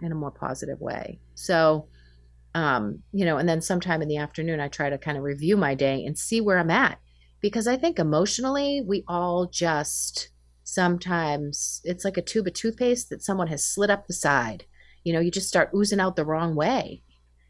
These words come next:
And it's really easy for it to happen if you're not paying attention. So the point is, long answer short, sorry about this, was that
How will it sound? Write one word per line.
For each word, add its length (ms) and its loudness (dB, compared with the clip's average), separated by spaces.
And 540 0
it's 200 -6
really 300 2
easy 320 0
for 240 -2
it 80 -4
to 80 -10
happen 580 -4
if 180 -8
you're 80 -6
not 180 -6
paying 200 -2
attention. 540 -4
So 180 2
the 80 -6
point 180 6
is, 320 -2
long 240 4
answer 220 0
short, 400 0
sorry 240 -4
about 180 -8
this, 380 -4
was 160 -2
that 320 4